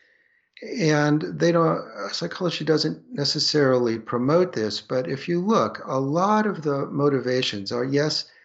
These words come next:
it's self, it's self-interest, all,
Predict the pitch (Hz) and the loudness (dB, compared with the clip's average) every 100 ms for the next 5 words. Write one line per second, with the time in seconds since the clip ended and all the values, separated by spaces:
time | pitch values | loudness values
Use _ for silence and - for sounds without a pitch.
0 | _ _ - 113 - - 151 165 160 - | _ _ -6 -2 -2 0 4 2 0 -8
1 | - _ _ _ _ - 131 117 - 160 | -20 _ _ _ _ -12 -8 -4 0 2
2 | 151 151 139 139 95 80 - - - - | 2 2 0 0 -4 -4 -6 -8 -14 -20
3 | - 127 135 156 156 160 160 160 | -8 0 2 4 4 4 2 -4